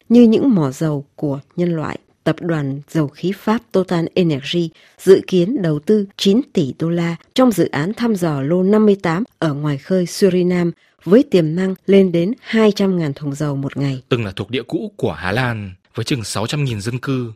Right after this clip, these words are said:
Speaker 2: và là một trong những quốc gia nghèo nhất trong khu vực, Suriname kỳ vọng nhiều vào các nguồn tài nguyên ngoài khơi và đang mở rộng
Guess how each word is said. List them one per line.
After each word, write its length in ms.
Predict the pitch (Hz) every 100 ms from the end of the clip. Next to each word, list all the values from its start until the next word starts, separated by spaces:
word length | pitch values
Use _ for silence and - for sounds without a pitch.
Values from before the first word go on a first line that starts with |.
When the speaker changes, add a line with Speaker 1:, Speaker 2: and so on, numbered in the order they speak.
| _
Speaker 2:
và 80 | 110
là 60 | 101
một 140 | 101
trong 120 | 131
những 120 | 135 143
quốc 200 | 196 165
gia 180 | 135
nghèo 200 | 117 104
nhất 160 | 113 196
trong 240 | - 139 120
khu 140 | 131
vực, 220 | 120 110 _
Suriname 580 | - 139 139 139 127 117
kỳ 120 | 110
vọng 200 | 107 120
nhiều 180 | 117 101
vào 100 | 92
các 140 | 175
nguồn 240 | 147 123 98
tài 140 | 92
nguyên 340 | 113 131 117 107
ngoài 120 | 95
khơi 420 | - 131 123 101 - - -
và 100 | 104
đang 140 | 131
mở 140 | 117 90
rộng 260 | 123 127